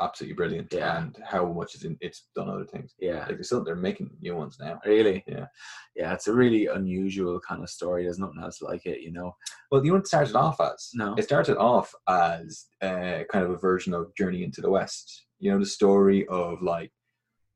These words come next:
Speaker 1: uh, like, the Monkey King and stuff like that, and he rode around on the cloud.
Speaker 2: Hanuman.
Speaker 1: Uh, is that his name?
Speaker 2: The Indian god, monkey.
Speaker 1: Yeah,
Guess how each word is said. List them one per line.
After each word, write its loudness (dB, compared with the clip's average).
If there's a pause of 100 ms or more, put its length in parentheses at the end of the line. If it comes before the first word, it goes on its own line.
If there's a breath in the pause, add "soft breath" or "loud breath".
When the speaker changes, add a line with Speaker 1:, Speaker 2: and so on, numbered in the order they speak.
Speaker 1:
uh, -6
like, -4
the 2
Monkey 2
King 0
and 0
stuff -4
like 2
that, 4
and 0
he 2
rode 4
around 2
on 0
the -2
cloud. 0
Speaker 2:
Hanuman. -6 (500)
Speaker 1:
Uh, -6
is -6
that -4
his -6
name? -6 (300)
Speaker 2:
The -6
Indian -4
god, -4 (160)
monkey. -14
Speaker 1:
Yeah, 6